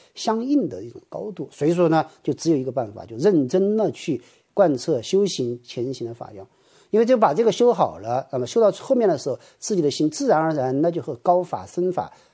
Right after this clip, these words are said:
就相应了。否则我们的心相续很低，这个法很高，二者之间呢不在一个频道上面。呃，像这样的话就很难相应，这个法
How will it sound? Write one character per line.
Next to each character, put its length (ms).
就 120
相 260
应 80
了。 80
否 160
则 140
我 120
们 60
的 100
心 280
相 200
续 140
很 280
低， 300
这 100
个 80
法 240
很 280
高， 400
二 80
者 100
之 200
间 160
呢 80
不 120
在 160
一 60
个 100
频 200
道 120
上 160
面。 200
呃， 340
像 200
这 60
样 80
的 80
话 100
就 120
很 180
难 160
相 240
应， 140
这 80
个 60
法 300